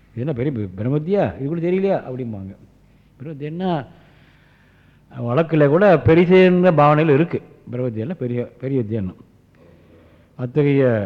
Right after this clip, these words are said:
பெரிய, பெரிதான ஞானம் பெற்றோர் பரவிய பாகியத்தை பற்றாது நன்றாய் விட்டே.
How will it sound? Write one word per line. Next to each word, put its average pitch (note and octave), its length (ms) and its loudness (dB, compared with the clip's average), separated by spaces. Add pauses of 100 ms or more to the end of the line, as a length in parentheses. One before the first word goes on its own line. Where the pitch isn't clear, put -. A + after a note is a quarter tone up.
(720)
பெரிய, E3 300 2 (200)
பெரிதான D3 640 0
ஞானம் A2+ 340 -6
பெற்றோர் C3+ 600 -6 (1500)
பரவிய F3 480 4 (340)
பாகியத்தை E3+ 720 2 (140)
பற்றாது D#3 560 0
நன்றாய் C#3 520 -2
விட்டே. A2 340 -6